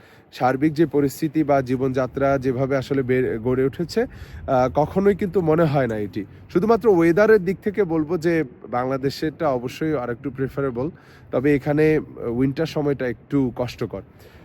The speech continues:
তা আমি যুক্তরাজ্যের বাংলাদেশিদের সাথে কানেকশনের অনেক বিষয়ে আলোচনা করে ফেললাম, এবার একটু আয় ইনকামের বিষয়ে আলোচনা করা যাক। প্রথমত বলবো যে আমাদের,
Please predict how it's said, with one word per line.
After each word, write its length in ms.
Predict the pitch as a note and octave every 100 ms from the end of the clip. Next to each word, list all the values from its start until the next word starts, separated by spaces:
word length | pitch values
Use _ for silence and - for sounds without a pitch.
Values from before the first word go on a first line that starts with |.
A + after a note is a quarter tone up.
| -
তা 100 | C#3
আমি 380 | D3 G3 A#3+ A#3
যুক্তরাজ্যের 680 | E3+ E3+ G3+ G3+ F3 A#3 G#3 C#3 E3 -
বাংলাদেশিদের 760 | A#2+ C3+ C#3+ D3+ D#3 G3+ G3 F#3+
সাথে 300 | - F#3 F#3+
কানেকশনের 600 | D#3 C3+ C#3 - F3 F3
অনেক 260 | C#3 C#3 B2
বিষয়ে 340 | A#2+ C#3 C#3
আলোচনা 380 | C3 A#2+ B2+ A#2
করে 220 | A2 B2
ফেললাম, 360 | - A2+ A2+ D#3+ - - - -
এবার 200 | D3 E3+
একটু 180 | G3+
আয় 200 | E3+ D3+
ইনকামের 440 | E3+ D#3+ F#3 F#3 E3+
বিষয়ে 320 | D#3+ - D#3
আলোচনা 380 | C#3 C3 C3 B2+
করা 260 | B2 B2+
যাক। 220 | A#2+ A#2 D#3+ -
প্রথমত 400 | D#3 E3 G3 G#3
বলবো 360 | G#3+ G3+ F#3 G3
যে 240 | F#3+ F#3+ - - - - - _ _ -
আমাদের, 500 | B2+ C3+ D3+ F#3 F#3